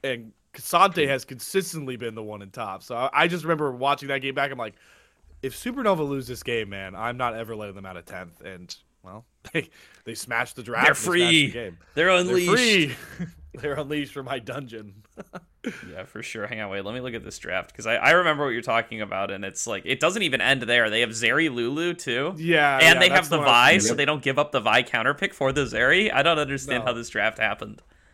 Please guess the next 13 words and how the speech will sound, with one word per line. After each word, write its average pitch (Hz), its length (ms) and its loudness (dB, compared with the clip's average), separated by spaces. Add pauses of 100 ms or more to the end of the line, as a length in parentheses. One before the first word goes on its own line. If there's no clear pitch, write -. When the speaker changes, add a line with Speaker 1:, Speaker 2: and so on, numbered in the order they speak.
(300)
Speaker 1:
Yeah, 113 400 -6 (120)
that's, 123 220 -12
Speaker 3:
They 143 100 6
were 180 120 6
Speaker 1:
that's 143 120 6
Speaker 3:
limit 143 200 8
Speaker 1:
what 147 60 0
Speaker 3:
testing 104 360 -2
Goro. - 300 -14 (200)
That's 117 320 0
why. 101 240 -4 (540)
Speaker 2:
Wildcard 143 540 0
was? 233 380 -4